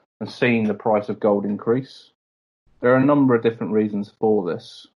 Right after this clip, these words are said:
If you look at the statistics put out by the World Gold Council in April for F Y twenty, quarter one, total gold demand only grew one percent year on year. However, this does not tell the whole story, as demand for gold-backed investments,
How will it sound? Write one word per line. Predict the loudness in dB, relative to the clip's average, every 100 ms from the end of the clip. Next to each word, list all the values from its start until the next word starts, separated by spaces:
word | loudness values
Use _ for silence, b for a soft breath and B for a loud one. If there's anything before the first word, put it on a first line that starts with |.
| _ _ _ _
If | -12 -2
you | 0
look | 0 -2
at | -6
the | -6
statistics | -6 -2 -4 -2 -6 -6 _
put | 2
out | 2 4
by | 2
the | 2
World | 0 0 0
Gold | -2 -2 -4
Council | -10 -12 -12 -12 -8
in | -6
April | -6 -8 -8 -8 -10 _ b b b b b
for | 0
F | 0 2
Y | 2
twenty, | 2 0 -2 -2 -4 -6 -10 _ _ -12
quarter | -6 -6 -4
one, | 0 2 2 -4 b b b b _
total | 2 2 0
gold | 2 2 2
demand | -2 0 0
only | -2 -4
grew | -4 -4
one | -2 -4 -4
percent | -8 -8 -4
year | -2 0
on | 0
year. | 0 0 -2 -10 _ _ _ _
However, | -2 2 4 2
this | -4 -10
does | -4
not | -4 -4
tell | -2 -2
the | 0
whole | -2 -4 -4
story, | -4 -4 -2 -6 -8 -12 -16
as |
demand | -2 2 4 4 2
for | -4
gold-backed | 0 2 2 0 -2 -6
investments, | -6 -6 -6 -10 -10 -12